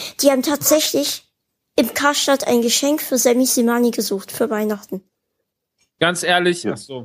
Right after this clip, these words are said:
Speaker 3: Der
Speaker 2: ja.
Speaker 3: Karstadt
Speaker 1: Drei
Speaker 3: ist ja der
Speaker 1: Mädels.
Speaker 3: richtige Ort dafür.
Speaker 2: Bist zu nett für sowas. Ich hätte einfach, ich hätte sie direkt rausgezahlt.
Speaker 3: Toll.
Speaker 2: Ich hab auch mal, ich hab mal einen Jungen, der hat, ich stand, war, bin einmal in meinem Leben durch den Primark gelaufen, da hat ein Junge neben mir gestanden, hat gesagt,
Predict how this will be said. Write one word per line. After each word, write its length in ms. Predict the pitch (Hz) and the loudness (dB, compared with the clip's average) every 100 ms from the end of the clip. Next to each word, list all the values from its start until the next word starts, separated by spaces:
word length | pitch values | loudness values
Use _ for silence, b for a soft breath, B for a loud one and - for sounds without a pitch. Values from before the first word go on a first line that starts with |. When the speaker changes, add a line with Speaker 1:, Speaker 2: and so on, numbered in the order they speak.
| - | -12
Speaker 3:
Der 140 | 120 | -4
Speaker 2:
ja. 60 | 120 | 2
Speaker 3:
Karstadt 320 | 120 262 262 | 2 4 2
Speaker 1:
Drei 60 | 277 | 4
Speaker 3:
ist 20 | |
ja 60 | 269 | 4
der 60 | |
Speaker 1:
Mädels. 140 | 123 123 | 4 2
Speaker 3:
richtige 340 | - 120 104 | 2 0 2
Ort 220 | 110 - | 2 2
dafür. 420 | 151 - 123 107 _ _ _ _ _ _ | 0 0 -6 -6 _ _ _ _ _ _
Speaker 2:
Bist 180 | 143 - | -14 -8
zu 80 | 135 | -4
nett 200 | 127 - | -4 -4
für 120 | 131 | -6
sowas. 300 | 113 113 117 | -4 -6 -6
Ich 120 | - | -2
hätte 140 | 139 | 0
einfach, 200 | 139 139 | 0 -2
ich 100 | 143 | -2
hätte 140 | 156 - | -4 -2
sie 80 | 143 | -2
direkt 280 | 135 127 | -2 0
rausgezahlt. 520 | 120 123 - - 143 160 | -2 -2 -6 0 2 4
Speaker 3:
Toll. 60 | |
Speaker 2:
Ich 40 | 151 | 2
hab 80 | 170 | 2
auch 80 | 175 | 2
mal, 200 | 147 - _ b _ _ _ - - - _ _ _ _ | 0 -4 _ b _ _ _ -20 -20 -20 _ _ _ _
ich 80 | - | -6
hab 80 | 160 | 0
mal 80 | 170 | 2
einen 80 | 156 | 4
Jungen, 320 | 190 190 156 | 4 4 2
der 100 | 160 | 0
hat, 120 | - | 0
ich 160 | 160 165 | -2 -2
stand, 220 | 190 185 | -2 2
war, 180 | 185 170 | 0 0
bin 100 | 185 | -2
einmal 240 | 208 247 | 2 2
in 60 | 226 | 2
meinem 160 | 208 202 | 2 2
Leben 140 | 196 | 0
durch 120 | 185 175 | -2 -4
den 80 | |
Primark 400 | - 180 180 170 | 0 0 2 -2
gelaufen, 260 | 139 135 143 | 0 0 0
da 60 | 143 | -4
hat 80 | |
ein 20 | 156 | -2
Junge 200 | 190 180 | -2 -2
neben 140 | 170 | -2
mir 80 | 165 | -4
gestanden, 300 | 165 170 160 | 0 0 0
hat 60 | |
gesagt, 200 | 151 165 | -2 -4